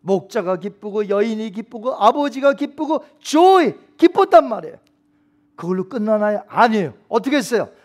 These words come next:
동네 사람 다 불러다가 feast, 잔치를 배설합니다. 자, 요 네 가지 잊지 마세요. 첫 번째,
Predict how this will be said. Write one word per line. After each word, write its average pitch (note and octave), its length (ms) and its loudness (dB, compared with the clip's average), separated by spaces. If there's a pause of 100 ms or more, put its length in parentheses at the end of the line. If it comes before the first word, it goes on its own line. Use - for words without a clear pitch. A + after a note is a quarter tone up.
(140)
동네 G#3 320 -2
사람 G3+ 340 -4
다 G#3 160 2
불러다가 A#3+ 680 2 (880)
feast, - 540 -8 (180)
잔치를 D#3+ 760 -8
배설합니다. D3 720 -14 (920)
자, F#3 200 -2
요 G#3 120 4
네 F#3+ 160 2
가지 A3 240 0
잊지 G#3+ 200 -8
마세요. A#3+ 680 2 (1040)
첫 A3 120 -14
번째, C#4 460 0